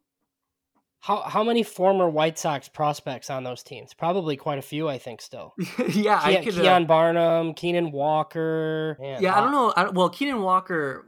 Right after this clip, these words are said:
Speaker 2: he was in the Frontier League a couple years ago, but Keon Barnum was the, uh, most valuable player of the American Association last year with the Chicago Dogs. I think he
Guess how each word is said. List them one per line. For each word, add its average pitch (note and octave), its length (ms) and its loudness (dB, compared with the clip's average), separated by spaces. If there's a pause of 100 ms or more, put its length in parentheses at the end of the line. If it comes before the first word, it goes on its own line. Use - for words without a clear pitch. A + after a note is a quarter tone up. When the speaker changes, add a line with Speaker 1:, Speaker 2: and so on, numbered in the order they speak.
(140)
Speaker 2:
he E3 200 -8
was F3+ 340 -2
in F3 40 -4
the D#3 80 -4
Frontier D3 380 -8
League C3 160 -10
a A#2 40 -20
couple C3+ 260 -14
years C3 320 -6
ago, A2 360 -8
but B2+ 200 -8
Keon A#3 320 -6
Barnum D#3 360 2
was C3+ 360 -4 (500)
the, B2+ 480 -8
uh, A#2+ 300 -8
most D3+ 220 -6
valuable D#3+ 340 -4
player G3 260 -4
of E3 80 -2
the C#3 60 -4
American B2+ 320 -8
Association B2+ 640 -10
last B2 320 -6
year C3 80 -6
with B2 140 -10
the - 40 -18
Chicago C3 360 -6
Dogs. A#2 600 -4
I B2 60 -18
think E3 180 -12
he C#3+ 200 -12